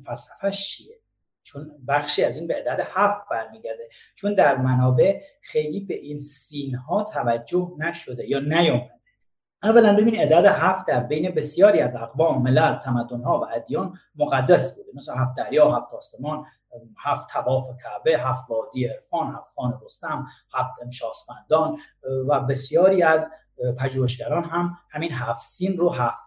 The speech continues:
امشاسپندان زرتشتی می‌دونن، مثل اردیبهشت و خرداد و امرداد و شهریور و بهمن و اسفند و سپهد تامینو. و، اه، عدد هفت همونطوری که گفتم در بین حتی اقوام ایرانی همین الان هم امروزه مثلاً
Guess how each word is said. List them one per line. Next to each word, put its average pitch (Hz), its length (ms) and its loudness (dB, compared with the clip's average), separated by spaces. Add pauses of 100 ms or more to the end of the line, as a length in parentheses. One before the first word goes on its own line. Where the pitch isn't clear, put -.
امشاسپندان 127 1000 -2
زرتشتی 156 640 -4
می‌دونن، - 260 -4 (100)
مثل - 200 -18
اردیبهشت 135 600 -10
و 131 60 -8
خرداد 147 560 2
و 147 160 -2 (220)
امرداد 135 540 2
و 135 60 -6
شهریور - 600 -4
و 147 260 -2 (280)
بهمن 143 400 -6
و 147 160 0
اسفند 143 440 -6
و 147 160 0 (320)
سپهد - 340 -16 (100)
تامینو. 113 560 -4 (400)
و، 139 60 0
اه، 139 600 -2 (440)
عدد 139 280 2
هفت 151 420 0
همونطوری 135 380 -8
که 127 80 -14
گفتم 165 560 -4 (340)
در 147 160 6
بین 175 300 2
حتی 170 260 0
اقوام 131 440 0
ایرانی 131 380 2
همین 202 340 2
الان 190 320 0
هم 151 260 -4
امروزه 131 360 -4
مثلاً 175 480 -8